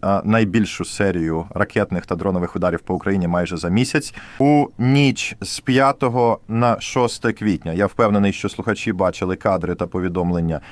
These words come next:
наслідки деяких із цих ударів протягом вихідних. Українські чиновники також підкреслюють факт, що, за їх словами, Росія використовує свої військові кораблі в Чорному морі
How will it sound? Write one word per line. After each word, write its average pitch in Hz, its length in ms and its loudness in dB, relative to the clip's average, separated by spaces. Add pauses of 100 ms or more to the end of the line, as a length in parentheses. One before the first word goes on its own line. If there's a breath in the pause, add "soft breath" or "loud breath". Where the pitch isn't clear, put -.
(160 loud breath)
наслідки 151 440 2
деяких 131 340 2
із 113 140 -2
цих - 160 -2
ударів 107 280 2
протягом 98 480 0
вихідних. 87 520 -4
Українські 131 380 0
чиновники 131 440 0
також 120 240 2
підкреслюють 113 540 0
факт, 127 340 0
що, 104 340 0 (380 loud breath)
за 107 140 2
їх 120 120 2
словами, 120 340 2
Росія 110 300 2
використовує 107 520 0
свої 107 280 2
військові 101 400 0
кораблі 98 340 0
в - 60 -6
Чорному 95 380 0
морі 101 320 2